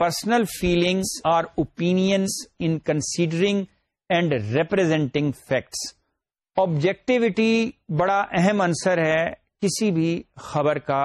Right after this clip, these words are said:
ایک اہم جز ہے۔ مطلب ہے، آپ جب کوئی خبر بنا رہے ہوں تو آپ کسی چیز سے متاثر نہ ہوں، بلکہ جو حقیقت بیان کر رہے ہیں اس حقیقت کو ہی سامنے رکھ کے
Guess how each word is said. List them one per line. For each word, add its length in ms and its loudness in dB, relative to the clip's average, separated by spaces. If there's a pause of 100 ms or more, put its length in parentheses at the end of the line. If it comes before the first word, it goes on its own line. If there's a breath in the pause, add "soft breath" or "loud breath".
(120)
ایک 240 -2
اہم 300 -2
جز 320 -4
ہے۔ 120 -2 (640)
مطلب 300 2
ہے، 80 2 (140)
آپ 420 0 (360)
جب 240 2 (480)
کوئی 180 4
خبر 380 0
بنا 380 2
رہے 260 2
ہوں 280 0
تو 220 -2
آپ 480 -2
کسی 560 -2 (640)
چیز 260 2 (160)
سے 100 4
متاثر 680 0
نہ 160 0
ہوں، 240 -4 (760)
بلکہ 560 2
جو 340 2
حقیقت 720 -2
بیان 420 2
کر 160 0
رہے 200 2
ہیں 140 0
اس 300 -4
حقیقت 680 -4
کو 140 4
ہی 160 0
سامنے 520 -2
رکھ 340 -4
کے 220 -2